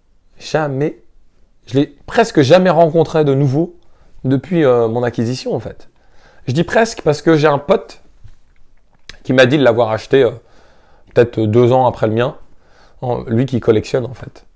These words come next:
Mais, euh, moi, je l'ai quasiment jamais rencontré de nouveau. Euh, bah, ce qui veut dire que la Wii U, euh, franchement, elle a pas été créée en de nombreux, nombreux exemplaires.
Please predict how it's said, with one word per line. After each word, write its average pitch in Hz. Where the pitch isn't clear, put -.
Mais, 110
euh, 104
moi, 131
je 165
l'ai 104
quasiment 143
jamais 135
rencontré 131
de 117
nouveau. 113
Euh, 101
bah, -
ce -
qui -
veut 139
dire 175
que 127
la 127
Wii 139
U, 208
euh, 107
franchement, 190
elle 143
a 110
pas -
été 147
créée 156
en 143
de 117
nombreux, 147
nombreux 135
exemplaires. 120